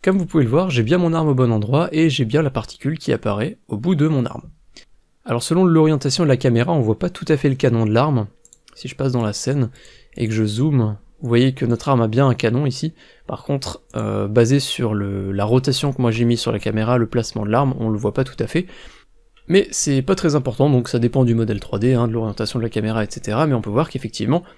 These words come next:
on a bien le muzzle flash qui apparaît au bout de notre arme. Et on a normalement la fumée qui apparaît également, euh, mais qui est un petit peu légère et qu'on voit pas forcément très bien sur la caméra.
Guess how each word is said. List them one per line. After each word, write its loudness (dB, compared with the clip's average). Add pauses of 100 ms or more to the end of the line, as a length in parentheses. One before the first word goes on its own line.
(240)
on 0
a 2
bien 2
le 2
muzzle 2
flash -2
qui -4
apparaît 0
au 0
bout -4
de 0
notre 0
arme. -10
Et -2
on -2
a -2
normalement -4
la -4
fumée -4
qui -6
apparaît -4
également, -4 (560)
euh, -4
mais -2
qui -4
est -2 (920)
un -2
petit -8
peu -2 (140)
légère 2
et 0
qu'on -4
voit -2
pas -2
forcément -4
très -6
bien -2
sur -6
la 0
caméra. -6